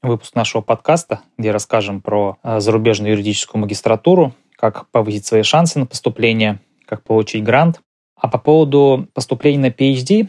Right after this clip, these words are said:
я хотел бы ещё задать тебе такой популярный вопрос, который мне приходится слышать от студентов. Учитывая, скажем так, геополитическую ситуацию, которая сложилась в последние два года, э, есть ли какой-то байс по отношению к аппликантам из России?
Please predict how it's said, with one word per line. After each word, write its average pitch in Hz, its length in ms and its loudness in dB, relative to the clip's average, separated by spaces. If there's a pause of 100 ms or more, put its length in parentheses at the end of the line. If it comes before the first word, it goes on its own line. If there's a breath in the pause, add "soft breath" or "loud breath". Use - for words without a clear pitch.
я 127 80 -2
хотел 135 320 2
бы 123 500 2
ещё 139 220 2
задать 120 320 0
тебе 110 100 -2
такой 107 280 -8
популярный 110 460 0
вопрос, 170 280 0
который 110 320 0
мне 110 100 0
приходится 110 460 -2
слышать - 600 -6
от 117 140 -12
студентов. 147 540 0 (340)
Учитывая, 160 840 2
скажем 127 420 0
так, 139 320 0 (180)
геополитическую 123 840 -2
ситуацию, 110 640 -2 (140)
которая 107 320 -2
сложилась 107 580 -2
в - 120 -20
последние 110 460 -4
два 110 180 0
года, 170 360 2 (280)
э, 113 200 -2
есть 165 240 2
ли 151 80 0
какой-то 120 640 0
байс 135 640 0
по 110 120 2
отношению 117 760 0
к - 120 -20
аппликантам 110 800 -2
из 113 180 -6
России? 110 440 -4